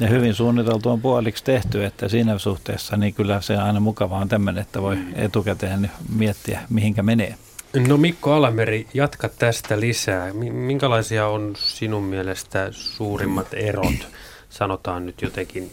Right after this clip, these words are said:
Speaker 2: suomalaisen junaliikenteen, suomalaisen junamatkustamisen, suomalaisen junalla liikkumisen ja sitten eurooppalaisen junamatkustamisen välille?
Speaker 1: No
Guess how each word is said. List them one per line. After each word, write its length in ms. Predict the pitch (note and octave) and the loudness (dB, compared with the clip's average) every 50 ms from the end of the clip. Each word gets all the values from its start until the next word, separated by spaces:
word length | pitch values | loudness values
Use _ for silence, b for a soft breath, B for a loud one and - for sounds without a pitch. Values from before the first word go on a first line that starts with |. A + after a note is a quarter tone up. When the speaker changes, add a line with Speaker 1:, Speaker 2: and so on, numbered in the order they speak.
| - - | -16 -12
Speaker 2:
suomalaisen 960 | - - - - A2+ A2 G#2+ G2 F#2+ F#2+ F#2 F#2+ F#2+ G2 F#2+ G2 - G#2 F#2+ F#2 | -12 -8 -4 -2 0 0 2 2 2 0 2 0 0 0 0 0 -2 -2 -2 -2
junaliikenteen, 1040 | F#2 G2+ G#2 G2+ G2 F#2 F#2 F#2+ F#2 F2+ F2+ - - F#2 F2 F#2 F2+ - G2 F#2 F2+ | -2 -2 -2 -2 -2 -2 -2 -2 -4 -4 -6 -6 -6 -8 -8 -8 -6 -6 -6 -4 -2
suomalaisen 680 | A#2 A#2 G#2+ G2 G2 F#2+ F#2+ F#2+ F#2+ - G#2 F#2+ F#2 | 0 0 0 0 0 -2 -2 -4 -4 -6 -6 -8 -6
junamatkustamisen, 1300 | G2+ G#2+ G#2 G2 F#2+ F#2 F2 - - - - G2 - - - F#2+ F#2 F#2 F2+ - - - F#2+ F#2 F#2 - - - - - - - | -4 -4 -2 -2 -2 -4 -6 -8 -10 -14 -14 -14 -10 -6 -4 -4 -4 -6 -8 -10 -10 -10 -10 -12 -12 -14 -16 -16 -16 -18 -10 -4
suomalaisen 460 | - A2 G2+ F#2+ G2 F#2+ F#2 G#2 G2 | -4 -2 -2 -2 -4 -6 -6 -6 -4
junalla 320 | G2+ G2+ G2 F#2 F2+ F2+ | -4 -4 -4 -6 -6 -8
liikkumisen 600 | F#2 F#2 F2+ - - F2+ F2 E2+ E2 - - - | -10 -10 -12 -12 -12 -12 -12 -12 -12 -12 -12 -12
ja 80 | G2 F#2+ | -12 -12
sitten 360 | - - F#2 - - F#2 F2+ - - G#2+ | -12 -12 -12 -10 -10 -10 -10 -8 -4 0
eurooppalaisen 760 | A2+ A2 G2+ G2 G2 F#2+ - G#2 G#2 G#2 G2+ - - G#2+ - - | 0 0 0 0 -2 -6 -8 -10 -8 -8 -10 -10 -12 -14 -14 -12
junamatkustamisen 880 | G2 G2 G2 G2 G2 F#2+ G2 - - - - - F#2 F2 - - G#2+ - - - - - - | -12 -12 -10 -10 -10 -10 -12 -12 -16 -16 -14 -14 -14 -14 -14 -16 -16 -18 -20 -20 -14 -8 -4
välille? 360 | G#2 G2 F#2 F2+ - - - - - - C#3+ C#3+ C#3+ | -4 -4 -4 -8 -16 -20 -20 -14 -6 -2 0 2 2
Speaker 1:
No 280 | D#3 C#3+ A#2 G2+ - | 4 4 2 2 0